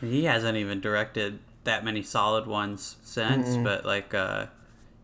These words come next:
Speaker 1: he sure brought his A game to this one.
Speaker 2: Yeah. I,
Speaker 1: God
Speaker 2: I wish
Speaker 1: damn,
Speaker 2: he would
Speaker 1: dude.
Speaker 2: direct <laughs> more things like Iron Man, 'cause Iron Man was great. <laughs> Um, and, uh, yeah,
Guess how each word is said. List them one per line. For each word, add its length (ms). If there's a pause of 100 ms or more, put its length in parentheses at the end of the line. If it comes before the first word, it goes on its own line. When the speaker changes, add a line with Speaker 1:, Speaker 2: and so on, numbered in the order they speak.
Speaker 1:
he 140
sure 180
brought 220
his 140
A 140
game 520
to 100
this 300
one. 260 (300)
Speaker 2:
Yeah. 400 (260)
I, 140
Speaker 1:
God 80
Speaker 2:
I 120
wish 180
Speaker 1:
damn, 80
Speaker 2:
he 100
would 100
Speaker 1:
dude. 60
Speaker 2:
direct 420 (120)
<laughs> 100
more 260
things 460
like 180
Iron 320
Man, 300
'cause 120
Iron 240
Man 160
was 120
great. 640
<laughs> 60 (800)
Um, 380 (1500)
and, 120
uh, 120 (240)
yeah, 340